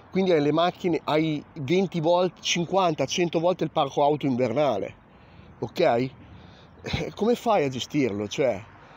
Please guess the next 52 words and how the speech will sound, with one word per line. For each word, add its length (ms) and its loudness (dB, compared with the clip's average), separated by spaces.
io 140 2
vado 240 2
a 40 0
Fano, 400 0
a 40 0
Fano 640 2
hai 180 0
solo, 480 2
hai 160 2
solo 240 0
sabato 380 0
e 40 0
domenica, 580 0
come, 500 0
cioè, 140 -6
durante 380 0
la 60 0
settimana 520 -2
sì, 200 -4
c'è 140 -4
un 120 -2
turismo, 580 -2
ma 280 -2
ci 120 -12
sono 200 -4
alberghi, 400 0
ma 120 -4
sono 240 -6
meno 440 0
che 160 -8
qua, 360 -2
cioè, 260 -4
capito? 340 -6
Io 60 2
vado, 260 0
Senigallia 640 2
è 40 2
già 100 2
una 120 2
città 260 -4
che 100 -4
assomiglia 340 0
più 160 -2
a 60 4
Rimini, 340 0
perché 240 -4
ha 60 2
una, 320 0
ha 100 -2
una 140 2
ricezione 400 -2
alberghiera 580 0